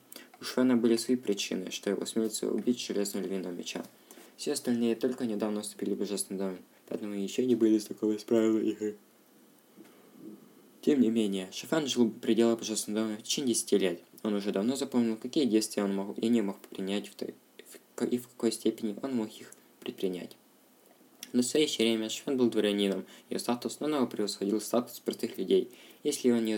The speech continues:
был дворянином, он мог бы просто повернуться и уйти, не обращая внимания на железного длинного меча. В худшем случае он просто начнёт захватывающую битву,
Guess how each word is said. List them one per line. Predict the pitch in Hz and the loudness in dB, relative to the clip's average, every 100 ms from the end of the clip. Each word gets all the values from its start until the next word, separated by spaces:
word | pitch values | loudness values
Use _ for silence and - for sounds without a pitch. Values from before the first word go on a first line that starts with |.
| 98 | 0
был | 107 104 | 2 2
дворянином, | 98 98 98 107 104 98 - - - 123 | 0 0 0 0 -2 -6 -16 -20 -14 -2
он | 120 | 2
мог | 117 | 2
бы | 107 | 0
просто | 101 127 - | 0 -2 -2
повернуться | - 110 107 110 107 | -4 -2 0 -2 -2
и | - 127 | 2 4
уйти, | 98 - - - - | 4 -2 -8 -8 -16
не | - | -8
обращая | 101 - 127 | -6 -2 2
внимания | 123 117 113 107 | 2 2 -4 -4
на | 110 | -2
железного | 123 104 101 104 95 | -2 0 -2 -2 -4
длинного | 95 92 | -4 -4
меча. | 90 - - - - - - | -6 -6 -6 -8 -12 -20 0
В | |
худшем | 131 127 113 | 0 2 0
случае | 120 117 135 | 0 0 -4
он | 139 127 | -6 -4
просто | 117 110 - | -4 -4 -4
начнёт | 101 101 104 | -6 -4 -6
захватывающую | 101 101 107 - 104 - 95 | -6 -4 -4 -2 -6 -4 0
битву, | 104 98 - | 0 0 -4